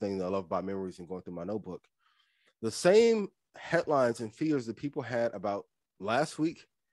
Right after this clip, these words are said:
was the same <laughs> headline from the year prior. So they're stoking all of this energy. And when you understand what the cycles are in the market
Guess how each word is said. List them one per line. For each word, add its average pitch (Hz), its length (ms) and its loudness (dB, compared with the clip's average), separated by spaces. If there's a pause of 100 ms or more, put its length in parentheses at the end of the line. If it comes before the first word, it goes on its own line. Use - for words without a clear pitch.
(300)
was 110 160 -2
the 107 80 -8
same 135 340 0
<laughs> 95 140 -4
headline 127 380 2
from 117 180 -4
the 107 80 -4
year 117 220 -4
prior. 107 480 -2 (840)
So 131 180 -2
they're 151 180 6
stoking 220 460 4
all 165 300 2
of 147 80 0
this 139 180 -6
energy. 120 540 -2 (180)
And 117 280 0 (100)
when 120 180 -4
you 151 160 0
understand 151 440 0
what 117 100 -4
the 110 60 -12
cycles 127 400 -2
are 104 100 0
in 95 60 -2
the 95 60 -4
market 117 400 -2